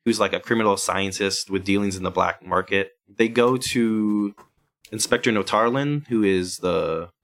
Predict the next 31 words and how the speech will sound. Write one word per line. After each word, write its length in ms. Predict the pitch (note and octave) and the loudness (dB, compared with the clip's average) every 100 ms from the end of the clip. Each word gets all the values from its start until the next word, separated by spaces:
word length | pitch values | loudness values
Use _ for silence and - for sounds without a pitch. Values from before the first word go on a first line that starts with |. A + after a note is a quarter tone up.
| _ _ _ _ _ | _ _ _ _ _
police 340 | A2+ A2+ C3+ | 0 2 2
chief, 340 | - F3 F3+ - _ _ _ | 0 0 0 -4 _ _ _
and 320 | G2+ G2 F#2+ | -2 0 -2
he 120 | G2+ | -2
specifically 520 | G#2 - A2+ A#2+ - A2+ | -4 -2 -2 -2 0 0
says, 320 | - G2+ F#2+ | 2 0 2
"Hey, 200 | G#2+ G2 | 2 2
we 100 | G2 | 2
don't 160 | G2+ F#2 | 0 0
have 240 | G2+ G#2 - | 0 -2 -2
anybody 440 | F#2+ F2+ F2+ F2+ - - | -4 -2 -4 -4 -6 -4
to 280 | F2 E2+ - - _ _ _ _ _ _ | -4 -4 -10 -20 _ _ _ _ _ _
help 260 | G#2+ G#2 G2+ | 0 0 -2
you, 500 | G#2 G2 F2+ F2 F2+ _ _ _ _ | 2 2 2 -2 -6 _ _ _ _
uh, 120 | F#2 | -4
search 320 | E2+ - D#3+ D#3+ | -2 2 2 2
for 120 | A#2 | -2
this 160 | G2+ | -4
criminal 400 | - G#2+ G2 F#2+ | -4 -2 0 0
because 500 | F2 F#2+ G2+ F#2 F2 | 0 -4 0 0 0
we're, 140 | F#2+ G2 F#2 - | -2 -2 -2 -8
it's 160 | - - | -6 -2
taking 240 | A#2 G#2+ | -2 2
everybody 360 | F#2 G2+ F#2+ F#2+ | 2 2 0 0
we 120 | F#2 | 0
have 280 | F2+ F2+ F2 | -2 -4 -4
just 200 | - G#2 | -4 -4
to 60 | - | -4
keep 220 | - F#2+ | -6 -4
this 140 | G2 - | 0 2
celebration 760 | F2+ F2+ F#2 F2+ - F2+ E2+ | 2 2 0 -2 -2 -6 -8